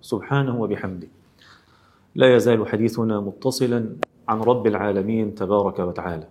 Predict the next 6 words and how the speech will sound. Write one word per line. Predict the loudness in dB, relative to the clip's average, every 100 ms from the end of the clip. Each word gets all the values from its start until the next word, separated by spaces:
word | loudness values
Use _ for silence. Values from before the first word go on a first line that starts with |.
| _
اللهم | -4 -4 -4
إنا | -4 -4 -2 -2
نسألك | -4 -4 -4 -2 -2 -2 -4 -8 -20 _ _ _ 0
حسن | 0 0 -2
الإيمان | -2 -2 -2 -2
بك، | -6 -10 -20